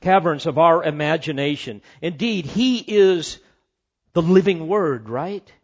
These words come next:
He is the Word, therefore, that can judge the thoughts and the intentions of our heart. Hebrews four twelve. Like so many people today, Jesus knew that the only reason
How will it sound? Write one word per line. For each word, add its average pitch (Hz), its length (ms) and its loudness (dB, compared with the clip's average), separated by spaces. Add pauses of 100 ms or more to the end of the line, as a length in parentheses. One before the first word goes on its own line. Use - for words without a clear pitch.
(720)
He 170 160 -2
is 165 180 -2
the 151 80 -6
Word, 160 360 -2
therefore, 147 480 -2
that 131 160 -6
can 139 160 -14
judge 139 320 -10
the 127 100 -10
thoughts - 440 -8
and 123 120 -14
the 127 60 -10
intentions 123 640 -14
of 117 120 -16
our 117 140 -12
heart. 131 400 -14 (720)
Hebrews 117 280 -16
four 107 220 -12
twelve. 92 460 -20 (1000)
Like 139 220 -6
so 165 140 -6
many 156 180 -6
people 147 280 -6
today, 131 360 2
Jesus 147 540 -8
knew 147 260 -6
that 127 160 -6
the 165 100 -10
only 196 360 -6
reason 120 800 -8